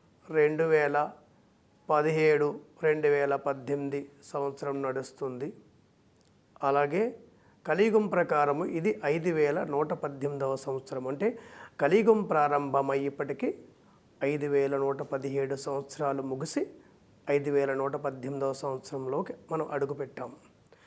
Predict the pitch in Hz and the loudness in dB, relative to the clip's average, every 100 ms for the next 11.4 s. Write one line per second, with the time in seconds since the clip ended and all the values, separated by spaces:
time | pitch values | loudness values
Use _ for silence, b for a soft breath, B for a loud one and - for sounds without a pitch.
0 | b b 208 214 220 - 185 247 233 214 | b b 2 2 2 0 4 6 6 6
1 | 185 170 196 220 202 196 180 - 196 180 | 4 4 6 6 6 4 2 -4 -2 0
2 | 165 160 - 170 165 160 160 160 156 156 | 0 -4 -2 2 2 2 0 0 0 2
3 | 151 151 151 160 151 156 - 151 151 - | 2 0 -2 -2 -2 -2 0 2 2 0
4 | - - _ - 156 151 147 151 156 147 | -6 -16 _ -10 -8 -4 -2 0 2 2
5 | 143 - 196 240 - - _ _ - 143 | 0 0 -2 -2 -10 -20 _ _ -4 -2
6 | 139 131 131 131 - _ _ _ - 151 | -2 -2 -4 -8 -18 _ _ _ -8 -4
7 | 156 147 247 285 B B B B 165 165 | -4 -2 -4 -4 B B B B 2 4
8 | 180 214 214 208 196 - 202 190 175 170 | 6 6 8 6 4 0 2 2 2 -2
9 | - 185 175 175 175 170 165 165 160 160 | -2 0 0 0 -2 2 4 4 2 2
10 | 156 156 - 165 151 147 147 147 147 147 | 0 0 0 4 4 4 4 2 0 -2
11 | 180 143 135 | -2 -2 -4